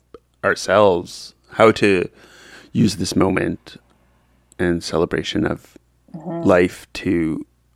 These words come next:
Speaker 1: to think about this, but how to keep curious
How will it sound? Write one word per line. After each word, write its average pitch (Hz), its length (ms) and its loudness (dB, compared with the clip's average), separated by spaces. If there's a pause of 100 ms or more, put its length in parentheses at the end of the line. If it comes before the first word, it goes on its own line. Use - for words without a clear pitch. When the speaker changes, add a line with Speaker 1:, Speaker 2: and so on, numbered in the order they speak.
(260)
Speaker 1:
to - 160 -8
think - 240 -6
about - 240 0
this, - 300 0
but - 320 -4
how - 180 2
to 82 80 0
keep - 300 -4 (960)
curious 87 680 -2